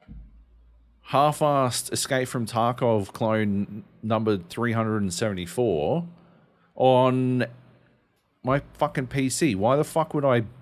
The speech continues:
buy a PlayStation for that fucking experience, right? Like, it doesn't make any fucking sense to me, man. Like, that's fucking weird. Sixty percent of their fucking,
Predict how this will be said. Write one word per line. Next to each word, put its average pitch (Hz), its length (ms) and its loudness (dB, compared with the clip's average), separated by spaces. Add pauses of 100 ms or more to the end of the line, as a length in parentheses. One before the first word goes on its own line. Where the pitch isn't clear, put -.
(120)
buy 113 280 2
a 113 140 2
PlayStation 85 800 -2
for 101 120 -2
that 98 280 -2
fucking - 360 -8
experience, 85 680 -12
right? 151 220 -2
Like, 104 380 -4 (400)
it 147 40 -8
doesn't 170 240 0
make 156 240 -2
any 123 160 0
fucking 113 340 -4
sense 113 300 -6
to - 60 -12
me, 80 60 -10
man. 87 300 -4
Like, 98 300 -2 (460)
that's 156 200 0
fucking 117 400 -2
weird. 82 360 -4 (520)
Sixty - 400 -12
percent 85 320 -8
of 82 60 -4
their 80 100 -4
fucking, 82 560 -8